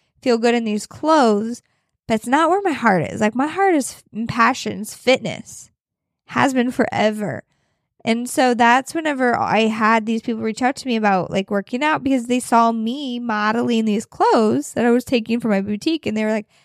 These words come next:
"How, you just had a baby. How do you look like that?" And I was like, "Oh." And then it kind of all simultaneously circled together. So at one point in my time, I was working P R N as a nurse,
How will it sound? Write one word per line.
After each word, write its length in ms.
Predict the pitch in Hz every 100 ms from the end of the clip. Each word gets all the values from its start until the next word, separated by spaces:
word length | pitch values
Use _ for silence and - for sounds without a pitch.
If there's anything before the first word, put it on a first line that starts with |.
| _ _
"How, 280 | - 262 262
you 180 | 240 269
just 120 | 302
had 120 | 302
a 60 | 233
baby. 280 | 254 277
How 160 | 254 226
do 60 | 233
you 100 | 226
look 220 | 220 254
like 180 | 196 -
that?" 220 | - - _ _ _ _ _ _ -
And 80 | 254
I 40 |
was 120 | 262
like, 100 | 277 339
"Oh." 300 | 392 381 339
And 140 | 277
then 120 | 311
it 120 | 339 -
kind 220 | 359 370
of 80 | 277
all 320 | 262 285 311
simultaneously 760 | 320 269 285 269 262 240 240 226
circled 400 | - 220 214 202
together. 400 | 185 170 107 - _ _ _ _
So 160 | 277
at 80 | 226
one 260 | 202 220 320
point 240 | 349 285
in 60 | 240
my 220 | 208 214
time, 420 | 233 247 208 175 -
I 100 | 185
was 260 | 202 208
working 380 | 214 202 - 202
P 140 | -
R 100 | 262
N 80 | 294
as 120 | 349
a 60 | 349
nurse, 340 | 233 208 -